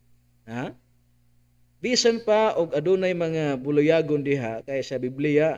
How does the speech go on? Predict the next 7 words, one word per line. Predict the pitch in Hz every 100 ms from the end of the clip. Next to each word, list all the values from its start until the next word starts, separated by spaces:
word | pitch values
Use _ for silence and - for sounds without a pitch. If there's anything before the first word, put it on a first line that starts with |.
| -
na | -
man | 185 151
ginang | 139 131
mga | 131 131 123 - _
trigo | - 123 127 131
bunglayon. | 127 127 160 - 76 _ _ _ _ _ _ _ _ _ _ _ _ _ 101
Ha? | 107